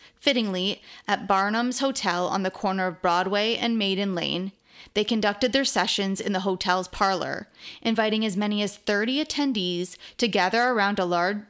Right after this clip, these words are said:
large table at the hours ten A M, five P M, and eight P M, taking an occasion-, occasional private meeting in between.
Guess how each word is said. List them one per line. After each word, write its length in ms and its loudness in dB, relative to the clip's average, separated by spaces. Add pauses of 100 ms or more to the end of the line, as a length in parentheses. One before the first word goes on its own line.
large 380 0
table 580 -2
at 120 -2
the 120 0
hours 300 0
ten 220 -4
A 160 0
M, 260 -2 (220)
five 320 0
P 140 -4
M, 280 0
and 160 -2
eight 180 -2
P 180 -4
M, 300 -2 (440)
taking 340 0
an 80 -2
occasion-, 540 -4
occasional 640 -2
private 560 -2
meeting 380 0
in 120 -2
between. 560 -6